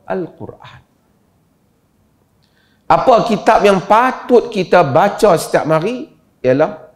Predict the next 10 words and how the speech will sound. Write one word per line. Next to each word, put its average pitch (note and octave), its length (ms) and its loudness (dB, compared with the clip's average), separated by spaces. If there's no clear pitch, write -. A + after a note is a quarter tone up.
Al-Quran. - 560 -10
Walaupun A#2+ 480 0
sering B2+ 400 -2
kali G2+ 320 -4
juga D3+ 560 -8
kita A2 240 -8
tak G2+ 240 -8
baca G2+ 400 -8
setiap - 400 -20
hari. - 160 -20